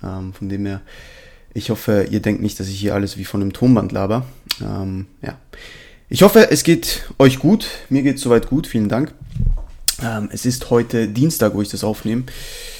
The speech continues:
Ich gehe nachher Beine trainieren mit sehr, sehr tiefem Volumen. Und genau das ist ein Thema, um das es heute gehen soll.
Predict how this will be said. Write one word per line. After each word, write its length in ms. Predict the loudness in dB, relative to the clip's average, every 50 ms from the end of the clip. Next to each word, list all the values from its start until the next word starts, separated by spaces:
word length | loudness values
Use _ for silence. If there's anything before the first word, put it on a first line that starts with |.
| -18 -18 -20 -20
Ich 80 | -14 -6
gehe 120 | -2 -2
nachher 140 | -2 0 -2
Beine 300 | 0 2 4 6 6 6
trainieren 460 | 6 2 -2 0 0 2 2 0 0 -2 -6 -16 -20 -20 -20 -16 -8
mit 160 | -8 -6 -2
sehr, 120 | -2 -2 2
sehr 340 | 2 0 0 -2 -8 -14
tiefem 440 | -12 -8 -6 -6 -6 0 2 2 4
Volumen. 580 | 6 6 4 4 4 4 4 2 2 0 -2 -6 -8 -8 -8
Und 320 | -6 -4 -4 -4 -4 -6
genau 240 | -6 -4 -4 -4 -4
das 360 | -4 -6 -8 -8 -8 -12 -14 -12
ist 240 | -12 -12 -10 -6 -6
ein 80 | -6
Thema, 460 | -6 -4 -4 -2 -2 -2 -4 -4 -6 -8 -10 -14 -16 -16 -18 -18 -14 -8
um 80 | -6 -4
das 200 | -4 -4 -4 -6
es 100 | -6 -6
heute 180 | -6 -6 -6
gehen 240 | -4 2 4 4 4
soll. 200 | 4 2 -2 -8